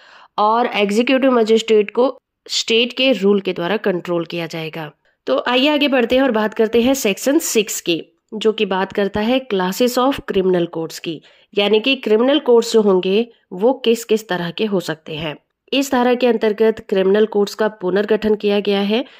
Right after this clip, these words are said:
इसमें पुरानी संहिता में जो प्रेसिडेंसी मजिस्ट्रेट थे उनकी जगह मेट्रोपॉलिटन मजिस्ट्रेट ने ले ली है और इसमें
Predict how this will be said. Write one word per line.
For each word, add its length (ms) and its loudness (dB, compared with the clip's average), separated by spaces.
इसमें 240 0
पुरानी 440 4
संहिता 380 4
में 140 4
जो 120 4
प्रेसिडेंसी 680 2
मजिस्ट्रेट 640 2
थे 160 0
उनकी 400 0
जगह 380 0
मेट्रोपॉलिटन 800 2
मजिस्ट्रेट 560 0
ने 120 0
ले 140 0
ली 140 -4
है 200 -4
और 120 2
इसमें 220 2